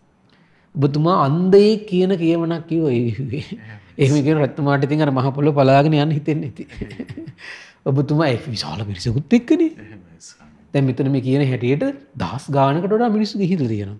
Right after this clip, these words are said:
Speaker 2: එහෙයි.
Speaker 1: ඒතර පිරිස මැද්දේනේ කියන්නේ මේව.
Speaker 2: එහෙමයි.
Speaker 1: ඒතර රජතුමාත් කැමති නෑනේ සැලෙන්ඩර් වෙන රජ කෙනෙක්නේ.
Speaker 2: එහෙමයි.
Speaker 1: ඒතර රත්-, මේ නමුත් ආ රහතන් වහන්සේ එක හෙලා කිව්වා, "ඔබතුමා මහා අන්ධෙක් වගේ," කිව්වා. "උපතින්ම අන්ධෙක්," කිව්වා.
Speaker 2: එහෙමයි.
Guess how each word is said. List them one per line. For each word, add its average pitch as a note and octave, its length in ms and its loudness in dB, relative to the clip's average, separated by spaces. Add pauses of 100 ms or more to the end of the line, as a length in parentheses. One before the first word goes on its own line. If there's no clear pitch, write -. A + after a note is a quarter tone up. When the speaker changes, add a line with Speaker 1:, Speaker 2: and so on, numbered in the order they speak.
Speaker 2:
එහෙයි. - 260 -20 (1000)
Speaker 1:
ඒතර D#3 200 2
පිරිස C#3+ 280 0
මැද්දේනේ E3+ 400 2
කියන්නේ A3 360 2
මේව. C4 180 0 (240)
Speaker 2:
එහෙමයි. F#2 340 -20 (480)
Speaker 1:
ඒතර C3+ 120 2
රජතුමාත් C#3 360 0
කැමති C#3 340 2
නෑනේ G3 260 2
සැලෙන්ඩර් F3 340 4
වෙන D#3+ 120 4
රජ - 200 -4
කෙනෙක්නේ. C#4+ 480 0 (120)
Speaker 2:
එහෙමයි. - 380 -20 (420)
Speaker 1:
ඒතර D#3 180 0
රත්-, C#3+ 260 2
මේ C#3 200 2
නමුත් D3+ 300 -2
ආ A#2+ 180 -2
රහතන් B2 420 -2
වහන්සේ E3 380 -2 (180)
එක C3+ 180 -12
හෙලා E3 280 0
කිව්වා, B2+ 320 -2 (220)
"ඔබතුමා C#3 420 -4
මහා C3+ 320 -6
අන්ධෙක් C3 420 -8
වගේ," G2 280 -18
කිව්වා. C#3 320 -18 (260)
"උපතින්ම G#3+ 420 4
අන්ධෙක්," G#2 380 -4
කිව්වා. C3+ 300 -18 (320)
Speaker 2:
එහෙමයි. F#2 420 -20